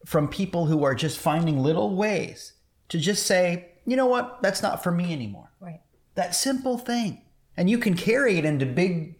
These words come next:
Speaker 1: sweeping life changes, but those little moments where you go, "You know what? That's not for me."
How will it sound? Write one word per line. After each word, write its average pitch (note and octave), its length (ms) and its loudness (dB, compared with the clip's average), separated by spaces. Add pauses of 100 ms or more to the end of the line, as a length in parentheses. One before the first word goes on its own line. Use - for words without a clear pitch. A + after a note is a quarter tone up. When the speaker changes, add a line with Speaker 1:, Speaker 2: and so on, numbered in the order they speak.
Speaker 1:
sweeping F#3 720 0 (280)
life C4 400 2
changes, C#3+ 460 0
but F#3+ 160 0
those G#3 180 4
little D4 200 0
moments A3 440 2
where E3+ 80 2
you D#3 80 2
go, D#3+ 260 0 (260)
"You F#3 60 -10
know G3+ 100 0
what? - 460 -4 (960)
That's C4+ 240 0
not C#4+ 260 0
for A#3+ 120 0
me." B3+ 380 -4